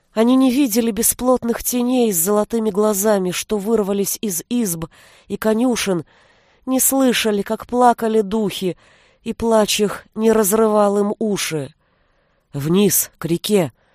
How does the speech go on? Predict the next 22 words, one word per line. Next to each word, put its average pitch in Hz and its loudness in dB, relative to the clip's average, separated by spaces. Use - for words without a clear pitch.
туда, 208 0
где 160 -4
сходились 185 -2
звенья 180 0
и 175 0
вышня, 170 -4
туда 226 2
спешили 190 -2
духи, 190 -6
и 247 -4
туда 214 0
устремился 202 0
Милош. 151 0
Со - -2
всех - -2
ног, 190 -2
задыхаясь, 185 0
он 247 0
пронесся 240 0
по 214 -2
разбитой 202 -2
дороге, 202 2